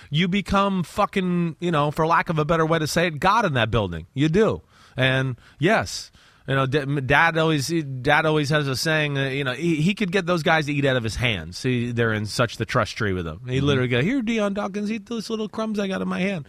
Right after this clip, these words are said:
Speaker 2: Yeah.
Speaker 1: I mean, he literally, they would do anything, as you just heard.
Speaker 2: And then he'd go, "Don't stretch it."
Speaker 1: <laughs>
Speaker 2: He's like,
Speaker 1: Yeah,
Speaker 2: "I already love you.
Speaker 1: that's
Speaker 2: That's a
Speaker 1: what you
Speaker 2: little
Speaker 1: said too
Speaker 2: weird."
Speaker 1: far.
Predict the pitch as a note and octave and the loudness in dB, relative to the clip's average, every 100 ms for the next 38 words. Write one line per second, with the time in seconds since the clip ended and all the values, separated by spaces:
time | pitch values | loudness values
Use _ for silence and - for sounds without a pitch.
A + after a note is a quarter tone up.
0 | - F#2+ A#2 D#3 D#3+ E3 E3+ D#3 D#3 D#3 | -8 -2 2 4 4 4 2 2 2 2
1 | D3 C#3+ A#2 F#2+ F#2 F#2 G#2 A2 G2+ G#2 | 2 2 2 -2 -4 -2 0 -2 -2 -2
2 | G#2+ D#2+ A#2 A#2+ A2 A2 A#2 A#2+ - F2 | -2 -2 -2 -2 -2 -2 -2 -4 -6 -8
3 | - - - - F3+ - F#3+ F3+ D#3 B2 | -8 -2 2 4 4 4 4 6 6 6
4 | C3+ C3 - E3 E3+ F#3+ F3 D#3+ D3+ D#3 | 6 6 6 6 6 4 4 2 4 2
5 | C3 A#2+ | 4 2